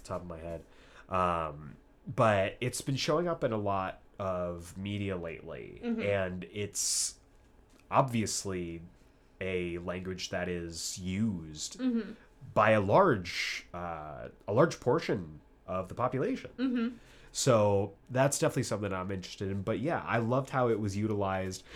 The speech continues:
Speaker 1: not just in his communication with Wednesday,
Speaker 2: Yeah.
Speaker 1: but in his bromance with Enid.
Speaker 2: Yes.
Speaker 1: The
Speaker 2: Mm-hmm.
Speaker 1: two of them were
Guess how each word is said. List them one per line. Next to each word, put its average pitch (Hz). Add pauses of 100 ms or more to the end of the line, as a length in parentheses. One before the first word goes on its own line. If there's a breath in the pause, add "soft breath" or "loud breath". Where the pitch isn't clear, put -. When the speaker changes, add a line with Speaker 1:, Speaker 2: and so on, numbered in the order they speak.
(160 loud breath)
Speaker 1:
not 135
just - (180)
in 131
his 127
communication 113
with 95
Wednesday, 123
Speaker 2:
Yeah. 233 (260 loud breath)
Speaker 1:
but 110
in 139
his 117 (520)
bromance 139
with 117
Enid. 160
Speaker 2:
Yes. 226 (300 loud breath)
Speaker 1:
The 240
Speaker 2:
Mm-hmm. 233
Speaker 1:
two 262
of 247
them 175
were 113